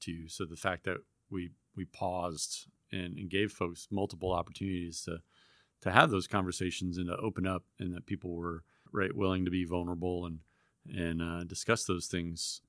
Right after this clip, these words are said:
Uh, again, I think that that makes the team stronger, right?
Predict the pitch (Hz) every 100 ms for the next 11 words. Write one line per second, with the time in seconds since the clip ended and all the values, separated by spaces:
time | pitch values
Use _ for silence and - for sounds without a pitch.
0 | _ _ - 92 87 - 95 117 85 82
1 | 90 95 92 - - 95 98 87 - 87
2 | 101 90 85 - 85 82 78 - _ _
3 | _ _ 85 85